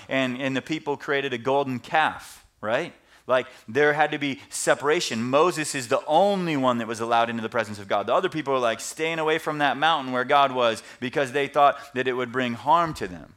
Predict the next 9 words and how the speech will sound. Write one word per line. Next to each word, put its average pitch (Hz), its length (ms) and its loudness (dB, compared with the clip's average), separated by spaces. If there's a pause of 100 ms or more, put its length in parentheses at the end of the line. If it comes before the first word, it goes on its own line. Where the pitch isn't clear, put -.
right? 127 320 -2 (340)
Uh, 123 280 4
then 156 180 -2
you 160 80 -4
go 151 280 4
on 143 260 4 (180)
in 135 140 -4
the 139 80 -2
story 139 500 -2